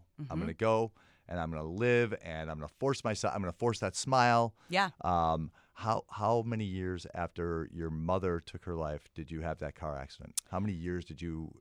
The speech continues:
Speaker 1: did you kind of just persevere?
Speaker 2: So she, um, passed away in two thousand thirteen,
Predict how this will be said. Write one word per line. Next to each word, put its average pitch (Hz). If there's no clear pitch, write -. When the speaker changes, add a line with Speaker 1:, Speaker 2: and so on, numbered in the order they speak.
Speaker 1:
did 82
you 80
kind 82
of 73
just -
persevere? 76
Speaker 2:
So 170
she, 220
um, 147
passed -
away 131
in 131
two -
thousand 135
thirteen, 113